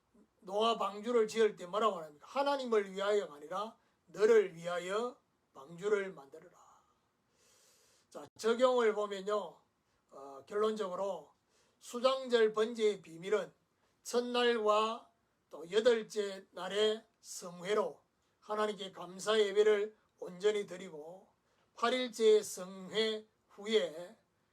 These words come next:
각자 집으로 들어가서 새롭게, 이제는 돌아가서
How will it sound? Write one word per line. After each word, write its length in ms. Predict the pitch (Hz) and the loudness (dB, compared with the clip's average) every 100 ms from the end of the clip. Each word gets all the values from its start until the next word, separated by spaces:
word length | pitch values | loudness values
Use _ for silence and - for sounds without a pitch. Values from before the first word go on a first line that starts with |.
| _ _ | _ _
각자 640 | 196 214 - 233 226 214 | -4 -4 -4 0 2 0
집으로 720 | - 240 220 202 208 208 - _ _ _ | -4 -2 -2 0 -2 -4 -10 _ _ _
들어가서 960 | - 175 196 202 208 214 165 175 185 _ _ _ | -12 -8 -4 -4 -4 -4 -4 -8 -14 _ _ _
새롭게, 840 | - 247 247 220 185 175 143 - _ _ | 0 2 2 -2 -10 -10 -12 -20 _ _
이제는 600 | 160 190 196 180 170 _ | -16 -12 -10 -10 -14 _
돌아가서 840 | 202 214 180 175 208 170 185 214 | -4 -4 -4 -8 -6 -6 -6 -10